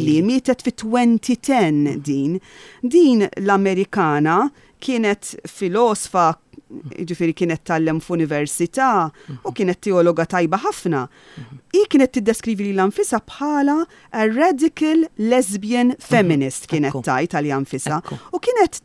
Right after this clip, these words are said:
Speaker 2: tallem f'Boston College li huwa tal-Ġiżwiti,
Speaker 1: Ekku.
Speaker 2: jiġifieri.
Speaker 1: Ekku.
Speaker 2: Damet tallem hemmhekk għal tlieta u tletin sena
Speaker 1: Ekku.
Speaker 2: u irtirat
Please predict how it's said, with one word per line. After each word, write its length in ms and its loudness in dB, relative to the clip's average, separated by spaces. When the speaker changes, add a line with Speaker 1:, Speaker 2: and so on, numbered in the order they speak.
Speaker 2:
tallem 560 2
f'Boston 640 -2
College 460 2
li 100 0
huwa 200 2
tal-Ġiżwiti, 840 2
Speaker 1:
Ekku. 120 4
Speaker 2:
jiġifieri. 420 -2
Speaker 1:
Ekku. 180 -8
Speaker 2:
Damet 420 4
tallem 460 2
hemmhekk 320 4
għal 260 0
tlieta 480 -2
u 100 -6
tletin 540 -2
sena 520 2
Speaker 1:
Ekku. 260 -8
Speaker 2:
u 200 2
irtirat 1000 2